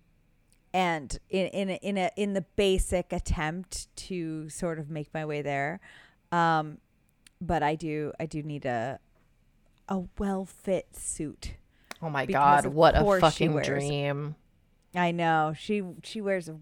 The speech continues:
Speaker 1: well-fit suit. It's good.
Speaker 2: I want a well-fit suit, like, more than anything.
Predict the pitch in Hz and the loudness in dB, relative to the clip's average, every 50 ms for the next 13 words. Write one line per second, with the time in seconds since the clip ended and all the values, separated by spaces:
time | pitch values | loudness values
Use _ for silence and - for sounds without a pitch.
0 | 151 151 160 147 143 127 - - - - 92 87 - - - 151 123 107 - _ | -12 -4 -4 -2 -2 -4 -8 -12 -12 -12 -12 -12 -12 -10 -8 -8 -8 -8 -12 _
1 | - - _ - 160 - - - - - - - _ _ _ _ _ _ _ _ | -20 -18 _ -8 -8 -8 -8 -14 -12 -14 -14 -16 _ _ _ _ _ _ _ _
2 | _ _ _ _ _ _ - - - - - _ _ _ _ _ _ _ - - | _ _ _ _ _ _ -20 -20 -20 -20 -20 _ _ _ _ _ _ _ -20 -10
3 | - - 214 247 277 302 - - 185 175 151 160 147 139 - - 131 - - - | -2 2 2 4 4 2 2 2 0 2 2 2 0 0 0 -2 -4 -4 -4 -6
4 | 147 143 139 - - 127 120 - - 131 131 135 131 131 - - - - 127 127 | -6 -6 -4 -4 -6 -6 -6 -6 -6 -4 -4 -2 -4 -4 -6 -8 -12 -12 -12 -10
5 | 123 127 - - - - - 156 | -12 -12 -12 -12 -12 -12 -12 -14